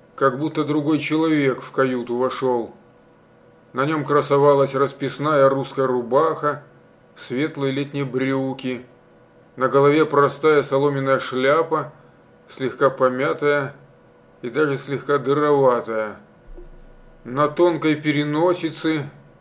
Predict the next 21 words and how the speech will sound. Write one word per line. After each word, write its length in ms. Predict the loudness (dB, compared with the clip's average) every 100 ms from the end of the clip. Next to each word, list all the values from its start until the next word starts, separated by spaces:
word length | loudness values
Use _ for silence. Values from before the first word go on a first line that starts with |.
| _
как 240 | 0 0 4
дорогая 460 | 4 6 6 4
прищепка, 1000 | 4 -2 -2 -2 0 0 0 0 0 0 -12 -20 _ _ _ _ _
опять 440 | -2 0 0 -2 0
заблестело 720 | -2 -2 -6 -4 -4 0 0
золотое 420 | 2 0 2 0
пенсне. 680 | 0 -8 -8 -8 -4 -4 -4 -10 -20 _ _ _ _ -20 _ -20 _ _ _ -10
«Ну, 480 | -2 2 2 2 0
что 240 | 2 4
мы 100 | 4
скромничаем?» — 960 | 0 -2 4 6 6 0 -2 -2 -4 -10 -18 -20 -10
живо 340 | -2 0 0
спросил 400 | -2 -4 -4 -4
профессор. 560 | -2 -2 0 0 -2 -4 -16 -20 _ _ _
«Ничего 240 | -10 -4 -2
не 100 | -2
пьете, 460 | -2 2 2 2
не 180 | -4 -4
едите?» 580 | -6 -4 -4 -4 -8 -10 -20 _ _ _ _ _ _ _ _ -14
«Неудобно 720 | -6 -4 0 2 2 0 0
как-то». 420 | 2 2 -2